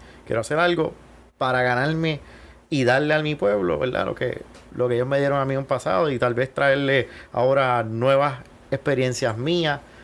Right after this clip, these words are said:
y tratar de expandir, como hemos hablado, ¿verdad? De, de, de expandir tal vez estos otros sabores, que la gente empiece a probar otras cosas, tratar de, de implementar ciertas cosas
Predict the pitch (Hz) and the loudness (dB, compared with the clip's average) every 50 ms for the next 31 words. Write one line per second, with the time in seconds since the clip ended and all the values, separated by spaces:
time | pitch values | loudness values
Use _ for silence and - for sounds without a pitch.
0 | - - - _ - 143 - 143 127 - 135 156 175 170 165 151 139 - - - | -20 -20 -10 _ -4 -2 0 0 0 2 0 0 2 2 2 0 0 -4 -2 -2
1 | 135 131 131 127 147 175 175 - 156 143 135 123 131 135 147 156 151 151 160 175 | 0 0 0 -2 -4 -4 -2 -4 -2 -2 0 0 0 0 0 0 0 0 0 0
2 | 180 180 165 143 135 139 139 156 160 156 147 135 131 127 120 117 127 123 117 - | 2 2 2 2 0 0 0 0 2 2 0 0 -2 -6 -4 0 0 0 0 -2
3 | - - - - - - - - - - 127 127 123 - - - - - - 131 | -6 -14 -20 -20 -20 -20 -20 -20 -20 -4 -2 -2 -2 -2 -8 -20 -20 -6 -2 -2
4 | 123 120 117 131 160 165 - - 156 143 131 131 156 165 - - - - - - | -2 0 0 -2 -2 -2 0 0 0 0 2 0 0 0 0 -2 -8 -18 -20 -20
5 | - - - - - - - 139 - - - 175 170 170 - 156 151 - 165 147 | -20 -20 -20 -20 -8 -4 -4 -4 -4 -2 -2 -2 -2 0 -4 -4 -2 -2 -2 -2
6 | - - 156 135 120 117 135 165 175 175 170 156 143 143 - - 135 123 120 123 | -2 -2 0 0 0 2 2 2 4 4 2 2 0 -2 -2 -2 -2 0 0 -2
7 | 123 127 156 139 131 - - 147 143 - 151 143 151 147 143 143 143 139 135 139 | 0 -2 -2 -2 -2 -6 -6 -6 -2 -2 -2 -2 0 0 2 2 2 2 0 0
8 | 135 117 - - - 151 156 156 139 - 131 - - 117 113 117 113 120 131 135 | 0 -2 -4 -4 -2 0 0 0 0 -2 -4 -4 -4 -4 -2 -2 0 0 2 0
9 | 139 139 135 131 127 120 - 131 131 131 127 120 - - 135 123 - - 143 - | 0 2 0 0 -2 0 -2 -2 -2 0 -2 -2 -2 -2 -2 -2 -2 -6 -4 -4
10 | - - - - 160 - 165 151 | -4 -4 -4 -6 -4 -4 -4 -4